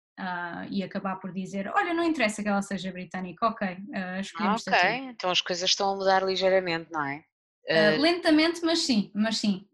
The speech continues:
Speaker 1: ah, tá a mudar.
Speaker 2: Quais são, neste momento, já, já, já conseguirás pensar nisso, quais são as tuas características intrínsecas,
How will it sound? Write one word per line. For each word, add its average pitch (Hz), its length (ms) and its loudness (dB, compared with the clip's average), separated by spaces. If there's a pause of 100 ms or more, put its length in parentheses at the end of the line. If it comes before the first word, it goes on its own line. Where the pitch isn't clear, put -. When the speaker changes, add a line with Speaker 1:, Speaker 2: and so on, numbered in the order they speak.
Speaker 1:
ah, 202 680 2 (120)
tá 190 140 2
a 190 40 0
mudar. 185 400 -4 (1000)
Speaker 2:
Quais 311 240 4
são, 247 480 4
neste 185 400 2
momento, 170 560 -2
já, 147 400 2
já, 151 360 2
já 156 160 -8
conseguirás 151 840 0 (720)
pensar 160 400 2
nisso, 160 360 0 (460)
quais 226 240 4
são 247 440 6
as 202 200 4
tuas 220 560 6
características 190 1400 0
intrínsecas, 185 1000 -2